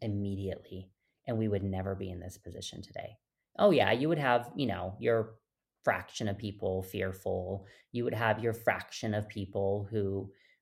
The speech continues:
would be injecting themselves with poison, but it would not be what we're dealing with today.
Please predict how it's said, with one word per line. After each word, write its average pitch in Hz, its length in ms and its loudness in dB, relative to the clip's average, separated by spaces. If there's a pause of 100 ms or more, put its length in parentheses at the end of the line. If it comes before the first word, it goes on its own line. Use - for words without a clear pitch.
(240)
would 101 320 2 (360)
be 123 160 0
injecting 107 520 0
themselves 95 460 -4
with 101 180 -6
poison, 95 420 -6
but 104 100 2
it 110 120 2
would 107 200 0
not 98 520 -4 (100)
be 87 400 -12 (480)
what 101 180 -2
we're 101 80 -4
dealing 92 320 -10
with 98 140 -10
today. - 320 -14